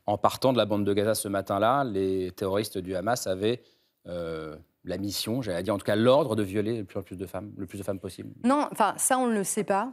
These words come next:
Speaker 2: pour l'instant.
Speaker 1: Et ça, il faut le déf-, ça fait partie de l'enquête ou pas ?
Speaker 2: Alors, mais, b-, oui, c'est important de le définir parce qu'en, en fait, il y a une responsabilité de commandement. Mais, mais moi, très honnêtement, je, je suis un peu, enfin, euh, se, se focaliser là-dessus, je pense
Speaker 1: Hmm.
Speaker 2: pas que ça, ça change pas la qualification,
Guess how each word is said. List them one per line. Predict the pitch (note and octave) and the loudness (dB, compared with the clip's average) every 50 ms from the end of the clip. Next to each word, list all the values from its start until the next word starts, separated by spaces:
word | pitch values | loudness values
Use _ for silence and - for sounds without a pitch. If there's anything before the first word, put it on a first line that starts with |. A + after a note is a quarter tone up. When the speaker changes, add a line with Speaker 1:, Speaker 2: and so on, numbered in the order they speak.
| _ | _
Speaker 2:
pour | - - F#3 F#3 | -6 -2 0 0
l'instant. | F#3 F#3 F#3 - - A3+ A3+ A#3 | 0 0 -2 -2 0 2 4 4
Speaker 1:
Et | |
ça, | B3+ - C#3+ C#3 | 4 4 2 2
il | B2+ | 2
faut | - B2+ | 2 0
le | A2+ | 0
déf-, | A2 A#2+ A2+ - _ - - | 0 -2 -2 -4 _ -10 -8
ça | - - - - - A2 | -6 -6 -4 -2 -2 -2
fait | A#2 | 2
partie | G2 A2+ - B2+ | 2 0 0 2
de | A2+ | -2
l'enquête | A#2 A2+ - C#3+ D#3+ - | -2 0 -2 -4 -6 -6
ou | A2+ | -10
pas ? | - E2+ | -6 0
Speaker 2:
Alors, | - G#3+ A3 A3 F3+ - - - - G3+ | 2 4 4 4 2 0 -4 -12 -10 -8
mais, | G#3+ G3+ G#3+ - - | -4 -4 -4 -2 -2
b-, | G3+ F#3+ G3+ - | -4 -4 -4 -6
oui, | G3 F#3+ - A#3 A3+ C4 C#4+ C#4+ B3 | -10 -8 -2 0 2 4 4 4 2
c'est | - - G#3 | 2 0 0
important | F#3+ F#3+ F3+ G#3+ G3 - - A#3+ A#3 | 0 0 0 -2 -2 0 0 2 2
de | A3+ | 2
le | A3 A3 | 2 0
définir | F3+ A3 G#3+ - - A#3+ B3 B3+ C4 C4 - | 0 -2 -2 0 0 2 2 2 2 0 0
parce | - F#3 F3+ - | -2 -2 -2 -2
qu'en, | - A3+ G3 - | -2 -2 0 0
en | G3 | -2
fait, | D#3+ - A3 - - | -2 -2 -2 0 0
il | |
y | G#3 | -2
a | |
une | G3 G3 | 0 0
responsabilité | G#3 G#3 - - G#3 - - G3+ F#3+ F#3+ G3+ F#3 - G#3+ | -2 -2 -2 -4 -4 0 0 -2 0 -2 -6 -4 -4 -6
de | F#3 - | -6 -4
commandement. | - A3+ G#3 G#3 G#3 A3 A3+ B3 C4 C4+ - - | -4 -2 0 0 0 2 2 2 2 2 0 0
Mais, | G3 G3 G3 F#3 - | 0 0 0 0 -2
mais | G#3 G#3 G#3 G#3 | -2 -2 0 0
moi, | G#3+ A3 A#3+ C4+ | 2 4 2 2
très | C#4 - - A#3+ G#3+ F#3 | 2 0 -2 -2 0 0
honnêtement, | A3 G#3+ G#3 G#3 G#3 - A#3+ A#3+ B3 B3+ | 0 0 0 -2 -2 -2 -2 0 0 0
je, | A#3+ - G3+ | 0 -2 -2
je | F#3+ | -2
suis | F#3 - - G3+ | -2 -4 -4 -4
un | G3 G3 | -4 -4
peu, | - A#3+ A#3+ A#3 A#3 G3 E3 F3+ - - - - - - - | -2 -2 -2 0 -2 -4 -6 -10 -14 -16 -20 -20 -20 -12 -2
enfin, | - A3 G3 F#3+ - - | 2 2 2 2 2 -2
euh, | F#3+ F#3 F#3 F#3 | -4 -4 -2 -2
se, | - - A3+ G#3+ G#3 | -2 -2 -2 -2 -2
se | G3 - - A3 G#3 | -2 -2 -2 -2 -4
focaliser | - - A#3+ - B3 A#3 A3 G#3+ G3 A#3 B3+ | -2 -2 0 2 2 2 2 0 0 0 2
là-dessus, | A3+ G#3 G3+ - - - - C4+ C#4+ | 2 2 0 0 -4 0 0 0 0
je | - - - | 0 0 -4
pense | - - | -4 0
Speaker 1:
Hmm. | |
Speaker 2:
pas | - B3 | 0 0
que | B3+ - | 0 0
ça, | - - | -2 0
ça | - - G3+ | 0 0 0
change | - - A#3 G#3+ - - | -2 -2 -2 -2 2 4
pas | C4+ B3+ | 4 4
la | B3+ A3+ A3 | 4 2 2
qualification, | - A3+ A3 E3+ A3 A3+ - A3+ A3 - - B3+ C4 C#4 | 2 0 0 0 -2 0 0 0 0 0 0 0 0 0